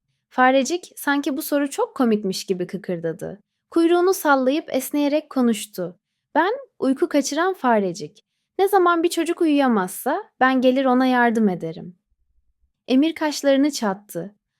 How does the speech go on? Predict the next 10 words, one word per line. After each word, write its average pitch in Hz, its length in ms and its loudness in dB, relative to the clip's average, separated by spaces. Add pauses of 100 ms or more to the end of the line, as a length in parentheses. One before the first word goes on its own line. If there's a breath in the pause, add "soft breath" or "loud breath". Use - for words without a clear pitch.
(120)
"Ama 330 320 2
benim 349 240 2
uykuya 339 380 0
ihtiyacım 302 720 2
var." 160 320 -8 (1200)
"Senin 359 320 2
adın 311 360 4
neden 320 400 0
uyku 247 240 0
kaçıran?" 185 680 -10